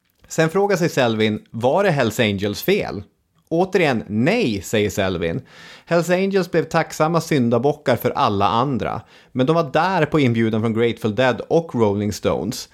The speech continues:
De hade fått i uppdrag att kontrollera ett område som inte gick kontrollera. De borde inte ha varit där och de borde inte ha haft det uppdraget.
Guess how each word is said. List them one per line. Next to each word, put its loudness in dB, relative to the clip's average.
De -4
hade 2
fått -2
i 0
uppdrag 0
att -2
kontrollera 2
ett -2
område 2
som -2
inte -2
gick -8
kontrollera. 0
De 0
borde 0
inte 0
ha 2
varit 0
där 2
och -2
de 4
borde 2
inte -2
ha 0
haft -2
det 0
uppdraget. -2